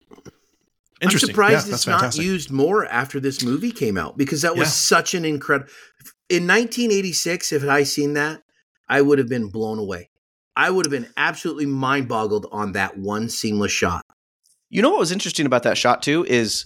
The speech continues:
Speaker 3: the sound effects. Um, there's, like, a repetitive thumping, and it almost sounds like helicopter blades.
Speaker 1: Mm-hmm.
Speaker 2: Mm-hmm.
Speaker 3: So, so I'm like, "Are they trying to make us think this is a helicopter shot? What's going on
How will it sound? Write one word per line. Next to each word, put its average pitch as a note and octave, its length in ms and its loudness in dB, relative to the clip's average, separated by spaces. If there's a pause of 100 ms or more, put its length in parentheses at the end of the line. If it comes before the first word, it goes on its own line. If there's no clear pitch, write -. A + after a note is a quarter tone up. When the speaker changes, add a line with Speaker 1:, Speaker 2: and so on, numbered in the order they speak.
(120)
Speaker 3:
the A#2+ 280 2
sound C#3+ 380 0
effects. - 520 -2 (560)
Um, F#2+ 580 2 (540)
there's, A#2+ 440 2
like, B2 160 2
a F#2 260 2 (200)
repetitive A2 520 0
thumping, B2 520 -2 (680)
and B2+ 100 6
it B2+ 160 4
almost D3 340 6
sounds C3+ 340 4
like G2 160 0
helicopter G2+ 440 -4
blades. - 460 -12
Speaker 1:
Mm-hmm. G#2+ 240 0
Speaker 2:
Mm-hmm. G2+ 420 2 (120)
Speaker 3:
So, C#3+ 340 2
so - 220 4
I'm C3 80 4
like, A2+ 160 -2
"Are A2 100 -2
they G#2+ 100 -2
trying B2+ 220 -6
to G2+ 60 -6
make G#2 160 -8
us - 100 -10
think - 260 -4
this - 200 -4
is - 80 -2
a G#3 40 -6
helicopter - 400 -12
shot? G#3 320 2
What's E3+ 160 -2
going E3+ 200 4
on F#3+ 200 2